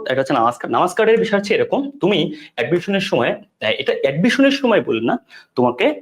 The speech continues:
সব সময় তুমি এটাকে ফলো করতে পারো। তুমি মূলত যখন তুমি খাবার পড়বা,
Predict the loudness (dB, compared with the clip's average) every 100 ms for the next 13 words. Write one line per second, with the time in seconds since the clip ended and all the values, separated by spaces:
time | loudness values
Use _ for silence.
0 | -4 -2 2 0 0 0 2 2 -2 -2
1 | -2 -2 -2 0 0 -2 -6 -2 -2 -2
2 | -10 -20 -4 2 2 2 -4 -14 _ _
3 | 2 2 4 2 0 -4 -2 0 0 0
4 | -2 0 0 2 2 2 2 2 2